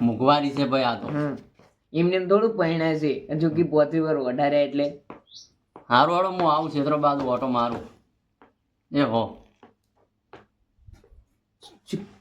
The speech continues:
Speaker 2: શું કીધું કાળીએ, શું કીધું?
Speaker 1: એ તો કે ક્ષેત્રમાં આવો, હું ફોટો જોઉં છોડી નો,
Speaker 2: હા.
Speaker 1: પછી મને એ બે હાથમાં ઉંકારો ધરું.
Speaker 2: અને કાળિયાને તો ફોટો જ બતાવો છે. હેડો ને ખાલી હમણે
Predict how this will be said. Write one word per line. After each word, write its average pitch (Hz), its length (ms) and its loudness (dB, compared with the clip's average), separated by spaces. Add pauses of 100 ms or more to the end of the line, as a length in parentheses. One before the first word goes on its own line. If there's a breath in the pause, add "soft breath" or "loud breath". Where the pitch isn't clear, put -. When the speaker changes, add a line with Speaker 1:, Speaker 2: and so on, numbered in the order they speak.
Speaker 2:
શું 170 100 -4
કીધું 156 180 0
કાળીએ, 156 260 0
શું 160 180 -4
કીધું? 139 200 -6 (320)
Speaker 1:
એ 143 80 4
તો 165 80 2
કે 170 100 0
ક્ષેત્રમાં 156 480 2
આવો, 175 100 0
હું 147 360 -4
ફોટો 135 260 0
જોઉં 170 200 0
છોડી 165 260 0
નો, 202 120 2
Speaker 2:
હા. 160 360 -2 (200)
Speaker 1:
પછી 139 180 2
મને 139 200 2
એ 135 200 -2
બે 151 120 2
હાથમાં 147 200 2
ઉંકારો 147 380 2
ધરું. 131 480 -2 (400)
Speaker 2:
અને 170 100 -4
કાળિયાને 175 460 0
તો 196 60 2
ફોટો 170 360 2
જ - 20 0
બતાવો 165 380 2
છે. 156 180 0
હેડો 202 160 2
ને 175 60 -2
ખાલી 185 260 4
હમણે 180 280 0